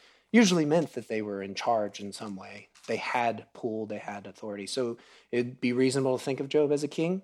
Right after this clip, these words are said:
Um, and so that's what they taught, that Jobab from that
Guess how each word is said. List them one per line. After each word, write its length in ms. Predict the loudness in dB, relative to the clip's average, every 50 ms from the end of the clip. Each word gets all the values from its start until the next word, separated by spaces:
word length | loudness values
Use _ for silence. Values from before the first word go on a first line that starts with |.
| _ _ -20 _ _ _ -14 -14 -14 -14 -12 -8
Um, 260 | -4 -4 -2 -2 -4
and 140 | -6 -6 -4
so 120 | 0 2 6
that's 240 | 8 8 6 6
what 100 | 2 -2
they 140 | 0 0 0
taught, 360 | 0 2 2 2 2 2 0
that 220 | -2 -4 -4 -2 -4
Jobab 760 | 0 4 6 6 6 6 4 2 4 2 2 2 0 -2 -6 -6 _ _ _
from 320 | -8 -4 -4 -2 -2 -2
that 240 | -4 -4 -6 -8